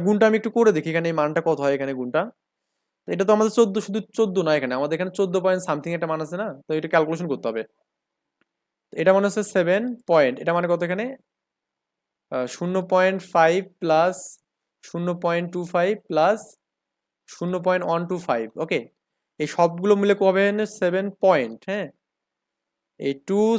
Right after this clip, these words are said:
সেভেন এইট, এইট, আর হচ্ছে আমাদের এখানে সিক্স সেভেন ফাইভ এখানে। এটা হবে এখানে, ওকে?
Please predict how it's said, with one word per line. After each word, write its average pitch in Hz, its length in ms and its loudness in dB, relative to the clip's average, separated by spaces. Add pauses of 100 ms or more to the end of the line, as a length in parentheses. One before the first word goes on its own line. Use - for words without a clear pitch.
(140)
সেভেন 190 340 4 (320)
এইট, 147 200 0 (1000)
এইট, 131 220 0 (260)
আর 143 100 -2
হচ্ছে 147 180 -6
আমাদের 170 160 -4
এখানে 202 160 -4 (120)
সিক্স 208 220 -4 (1500)
সেভেন 160 240 0 (100)
ফাইভ 139 140 2 (100)
এখানে। 110 180 -8 (640)
এটা 170 140 4
হবে 135 160 6
এখানে, 120 220 -6
ওকে? 175 120 -2